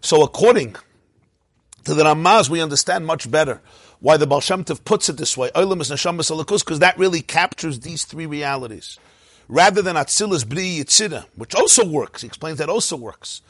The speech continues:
But it's much geschmacker when you understand that Ramaz, Asi Shapri Yoser, to appreciate that Olamis, Neshamas, and Elokus are these three dimensions.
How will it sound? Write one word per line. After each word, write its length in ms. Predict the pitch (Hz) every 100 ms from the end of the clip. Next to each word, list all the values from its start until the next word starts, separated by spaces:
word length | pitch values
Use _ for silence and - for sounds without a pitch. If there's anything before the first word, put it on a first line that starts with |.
| _ _ _
But 100 | 139
it's 140 | 139 156
much 180 | 202
geschmacker 720 | 135 160 - 180 247 269 196 180
when 180 | 175
you 140 | 170 170
understand 460 | 160 156 - 202
that 80 | 180
Ramaz, 520 | 165 165 185 240 196 -
Asi 240 | 196 -
Shapri 460 | 180 208 208 - 180
Yoser, 600 | 196 262 - 190 180 170 _ - - _
to 100 | -
appreciate 880 | 165 - 214 - - 208 170 151 127
that 180 | 143 143
Olamis, 400 | 202 226 196 170
Neshamas, 480 | 165 - 190 190 -
and 100 | 170
Elokus 640 | 165 - 220 233 - -
are 120 | 170 180
these 280 | 196 185
three 160 | - 185
dimensions. 800 | 175 160 151 143 110 - - -